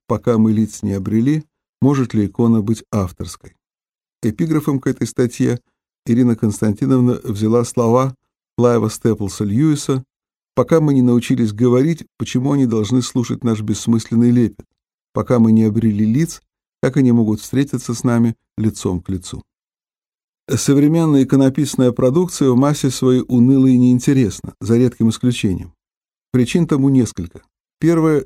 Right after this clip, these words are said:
слишком стремительное и широкое распространение иконописи, вызванное не столько реальными духовными запросами церкви, сколько некой общественно-религиозной волной, которую нередко принимают за церковное возрождение.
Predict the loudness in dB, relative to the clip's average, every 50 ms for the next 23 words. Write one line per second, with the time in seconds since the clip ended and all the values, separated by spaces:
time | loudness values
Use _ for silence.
0 | -6 -12 -6 -2 -2 -2 -2 -2 -4 -4 -2 -2 0 0 2 2 0 0 0 0
1 | 2 2 0 0 -2 -6 -8 -4 -2 0 0 0 0 -2 -2 -2 -2 -2 -4 -6
2 | -10 -6 -2 0 2 2 4 4 4 4 2 2 0 -2 -4 -2 -2 -2 -2 -2
3 | -2 -4 -4 -4 -4 -6 -6 _ _ _ _ _ _ -6 -2 0 2 2 2 2
4 | 2 2 4 4 4 6 4 4 2 0 0 -2 -2 -2 0 0 2 4 4 4
5 | 2 2 2 2 2 0 0 -4 -4 -2 -2 0 2 2 2 2 0 0 -2 -4
6 | -2 -2 -4 -4 -4 -4 -4 -4 -4 -4 -2 0 0 0 0 0 -2 -2 -4 _
7 | _ _ _ _ _ _ -6 0 0 0 0 0 0 -2 0 0 2 4 4 4
8 | 2 2 0 0 0 -2 -4 -4 -2 -2 -2 -2 -2 0 0 2 2 2 2 0
9 | 2 2 0 0 2 2 2 2 4 4 4 4 4 4 4 2 0 -2 -8 _
10 | _ _ _ _ _ -4 -2 0 2 2 2 4 4 4 2 2 0 -2 -4 -6
11 | -6 -4 -2 0 2 2 2 2 2 0 0 -2 -4 -4 -4 -6 -4 -2 -4 -2
12 | -2 -2 -2 -2 -4 -4 -4 -4 -4 -6 -6 -6 -6 -8 -8 -8 -12